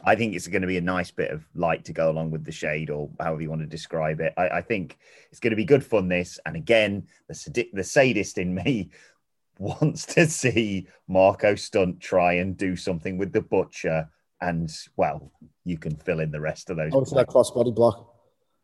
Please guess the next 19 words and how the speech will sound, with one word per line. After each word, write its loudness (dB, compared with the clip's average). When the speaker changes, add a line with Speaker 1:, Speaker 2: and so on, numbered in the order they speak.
Speaker 1:
Yes. 0
Oh, 4
yes, 2
please. -4
Um, 8
one 8
final 8
thing 6
I 4
want 0
to -4
talk 4
about 2
before -2
we 0
wrap -2
up -6
here, -4
Sige, -6